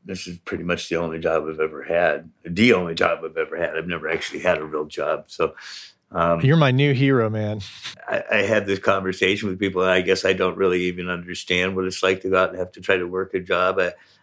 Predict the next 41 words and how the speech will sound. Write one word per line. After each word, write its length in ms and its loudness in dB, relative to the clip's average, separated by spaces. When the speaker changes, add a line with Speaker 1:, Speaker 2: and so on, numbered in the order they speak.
Speaker 1:
I 140 4
was 260 -2
hungry 460 4
a 80 6
lot 240 6
of 100 -2
the 80 -6
time, 480 0
you 80 -4
know, 160 2
especially 420 0
in 80 -8
the 80 -4
early 340 0
days. 460 2
But 380 2
I 100 4
think 220 -2
it's 160 0
good 200 6
if 120 0
you're 100 2
gonna 160 0
do 260 -2
something 340 -4
like 260 -2
this 240 0
to 100 -8
just, 480 -8
at 60 -8
some 160 0
point, 200 2
you 120 -4
just 200 -6
have 200 2
to 80 -6
cut 260 0
the 100 -4
umbilical 520 0
cord 400 -2
and 240 -6